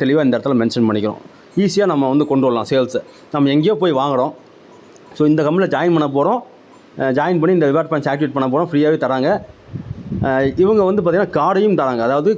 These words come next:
கிரெடிட் கார்டு மாதிரி ஒண்ணு தருவாங்க. ஒரு பத்தாயிரம் மதிப்புள்ள உங்களுக்கு கிரெடிட் கார்டு மாதிரி ஒண்ணு தருவாங்க. அதுக்கு வீடியோ கே ஒய் சிலாம் இருக்கு. அதுக்கு அடுத்த ஸ்டெப்ஸ்லாம் நம்மலாம் சொன்னாங்க அப்படின்னா அதெல்லாம் ஃபாலோ பண்ணும்போது நான் உங்களுக்கு வீடியோவே எடுத்து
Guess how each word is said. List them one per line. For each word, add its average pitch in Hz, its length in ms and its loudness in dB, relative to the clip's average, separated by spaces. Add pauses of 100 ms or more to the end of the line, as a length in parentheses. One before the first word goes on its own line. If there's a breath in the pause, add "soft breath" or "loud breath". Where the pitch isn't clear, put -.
கிரெடிட் 180 260 0
கார்டு 151 180 0
மாதிரி 156 140 2
ஒண்ணு 123 160 -2
தருவாங்க. 120 260 0 (340)
ஒரு 127 160 2
பத்தாயிரம் 135 400 0
மதிப்புள்ள 123 340 0 (280)
உங்களுக்கு 120 340 0
கிரெடிட் 127 220 0
கார்டு 120 160 2
மாதிரி 131 140 2
ஒண்ணு 110 120 -2
தருவாங்க. 120 300 0
அதுக்கு 120 200 -2
வீடியோ 147 160 2
கே 139 100 0
ஒய் 127 160 2
சிலாம் 135 160 -2
இருக்கு. 131 180 0 (360 loud breath)
அதுக்கு 131 200 -2
அடுத்த 131 200 -4
ஸ்டெப்ஸ்லாம் 156 320 -2
நம்மலாம் 143 260 -2
சொன்னாங்க 143 360 0
அப்படின்னா 135 240 0
அதெல்லாம் 131 260 0
ஃபாலோ 127 200 0
பண்ணும்போது 147 240 0
நான் 139 100 0
உங்களுக்கு 113 240 0
வீடியோவே 131 260 2
எடுத்து 113 180 -4